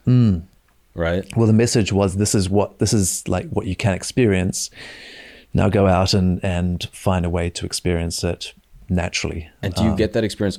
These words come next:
Speaker 2: only through achievement, or can it just be through practice? You know,
Speaker 1: No,
Speaker 2: like,
Speaker 1: it can
Speaker 2: just
Speaker 1: be definitely through practice or through, even through, not necessarily through training or freediving, but, um, I can get that experience, like, just having a,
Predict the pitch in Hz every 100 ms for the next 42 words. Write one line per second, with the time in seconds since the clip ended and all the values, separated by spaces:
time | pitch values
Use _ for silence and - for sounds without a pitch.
0 | - 104 131 127 123 101 - 110 123 156
1 | 165 - 98 87 - 104 85 98 95 -
2 | 85 - 87 78 - 85 80 - - -
3 | - - - - 95 92 95 101 110 107
4 | 107 101 98 92 92 - 98 98 95 -
5 | - 95 90 101 - 90 - 117 110 110
6 | 104 - 151 139 113 - 110 98 95 90
7 | - - - - - - _ _ - 120
8 | 120 117 98 104 92 92 90 - 110 117
9 | 104 82 - 113 110 95 92 92 92 -
10 | - - 95 90 92 92 92 92 - 95
11 | - - - - 98 92 90 92 87 -
12 | 98 95 95 - - - 90 - 92 -
13 | - 98 95 90